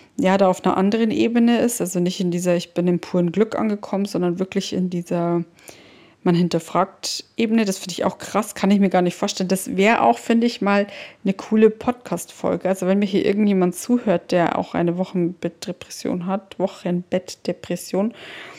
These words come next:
dann gerne melden. Das wäre vielleicht echt mal so ein Ding, über das man sprechen könnte. Das ist ja auch so ein kleines Tabuthema, das man nicht ansprechen darf. Aber das hatte ich nicht. Ich hatte es eher in die andere Richtung. Man hat wahnsinnig viel Angst. Also ich hatte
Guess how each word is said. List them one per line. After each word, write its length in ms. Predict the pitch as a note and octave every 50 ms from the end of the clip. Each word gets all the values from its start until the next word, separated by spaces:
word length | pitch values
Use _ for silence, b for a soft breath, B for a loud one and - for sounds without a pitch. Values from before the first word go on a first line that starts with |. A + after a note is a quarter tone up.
| B B B -
dann 480 | - F#3 F3+ F3+ F3+ F3+ F3+ F3+ - - -
gerne 300 | - G3 F#3+ G#3 A3+ A3+
melden. 560 | A3 G#3 G#3 G#3+ A3+ A3 G#3+ G3+ F3+ F3+ F3
Das 180 | F3+ F3+ - -
wäre 100 | F#3+ F#3+
vielleicht 340 | - - F3+ F3+ F3 -
echt 240 | - - - - -
mal 120 | F#3 F#3+ F3+
so 140 | F3+ F3
ein 140 | F3 F3+ E3+
Ding, 200 | E3 F3+ G3+ G#3
über 180 | G3+ G3 - D#3+
das 200 | - F3+ - -
man 120 | - E3+
sprechen 400 | - - - G#3+ G#3 - - E3+
könnte. 280 | - - F3+ E3+ - F#3
Das 40 | -
ist 40 |
ja 80 | - -
auch 100 | - -
so 100 | - F#3+
ein 80 | E3+ E3
kleines 360 | - - F3 F3+ F3 - -
Tabuthema, 800 | - F3 E3+ - - - D4 - - - - E3+ D#3+ E3 E3+ E3
das 200 | - - - -
man 140 | F3+ E3+ E3
nicht 160 | F3 - -
ansprechen 440 | - A#3+ - - - F#3 - - -
darf. 200 | F#3 G#3 - - B B B B B B B B B B B B B B
Aber 160 | - F#3 F#3
das 220 | F#3 G3 G3 - -
hatte 240 | A#3 A#3 - -
ich 180 | F3 F#3 - -
nicht. 160 | G3+ G#3 G#3+
Ich 180 | A#3 - - -
hatte 140 | G3 F#3+ -
es 60 | -
eher 340 | - - - G3 G#3 F#3+ -
in 160 | F#3+ F#3+ E3+
die 180 | - F3 -
andere 460 | - - F#3 G3 G#3 G#3+ G#3 G#3 G3+ G3+
Richtung. 500 | G#3 G3+ - - - G3 G3 G3 G3 F#3+ - _ _ _ _ _ _ _ _ _ _ - - - -
Man 180 | - F3 D#3+ D#3+
hat 160 | F3+ - -
wahnsinnig 440 | F3 F3 F3 F3 - F3+ F3+ E3+ -
viel 200 | - - - -
Angst. 380 | C4 F#3 F3+ F3 - - - -
Also 160 | G3+ F#3 F#3
ich 120 | F3 -
hatte 340 | F#3+ F3+ - - F#3+ F3+ F3+